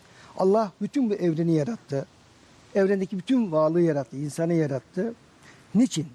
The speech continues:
"Sümme yu'iduhu", sonra bu, e, evreni sürekli tek, e, devam ettiriyor. Yani geceleri, gündüzleri, bütün çarkı bu şekilde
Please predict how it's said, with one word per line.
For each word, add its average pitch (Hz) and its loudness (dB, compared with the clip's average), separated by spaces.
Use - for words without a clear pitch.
"Sümme 277 0
yu'iduhu", 202 -2
sonra 165 -2
bu, 240 0
e, 175 -2
evreni 202 0
sürekli 240 -2
tek, 196 -4
e, 165 0
devam 185 2
ettiriyor. 139 -6
Yani - -8
geceleri, 165 0
gündüzleri, 160 -2
bütün 190 -2
çarkı 160 -2
bu 170 -8
şekilde 175 -4